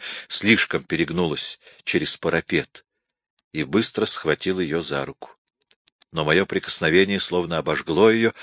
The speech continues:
она вздрогнула и закричала: "Прочь!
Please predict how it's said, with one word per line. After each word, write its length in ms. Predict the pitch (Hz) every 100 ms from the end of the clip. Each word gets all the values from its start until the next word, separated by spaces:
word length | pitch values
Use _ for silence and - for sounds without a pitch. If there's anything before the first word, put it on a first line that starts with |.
| -
она 300 | - 78 76
вздрогнула 640 | 71 - - 90 107 107 104
и 100 | 98
закричала: 580 | 87 - - - 101 104
"Прочь! 580 | - 101 113 127 -